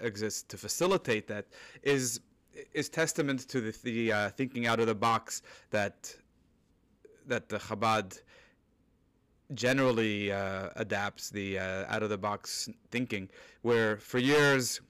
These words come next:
communities were communities. You had a shul, and you had a Hebrew school, and then when a kid graduated your Hebrew school, if he went to a Jewish school, great. If not, then, uh, then he went wherever,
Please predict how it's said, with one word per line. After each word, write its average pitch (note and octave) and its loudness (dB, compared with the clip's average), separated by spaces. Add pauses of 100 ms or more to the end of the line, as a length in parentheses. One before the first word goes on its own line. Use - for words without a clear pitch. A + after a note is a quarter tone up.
(180)
communities E3+ 2
were F3 2
communities. E3+ 0
You G2+ -4
had F#2+ -4
a F#2+ -10
shul, E3+ 6
and G#2+ -2
you G2+ -4
had F#2+ -6
a F#2+ -8
Hebrew E3+ 2
school, D#3 2 (300)
and A2 -6
then G#2 -2
when G2+ -4
a G2+ -2
kid B2 -4
graduated G#2+ 0
your A2 -2
Hebrew D3 0
school, C3 0
if A2+ 0
he G#2+ -6
went A2 -2
to G#2+ 0
a G#2+ 0
Jewish G#2 -4
school, C3+ 0
great. C3+ 2
If - -10
not, A#2+ -2
then, G2+ -8
uh, G2 -6
then G2+ -6
he G2+ -8
went G#2 -8
wherever, D3+ 4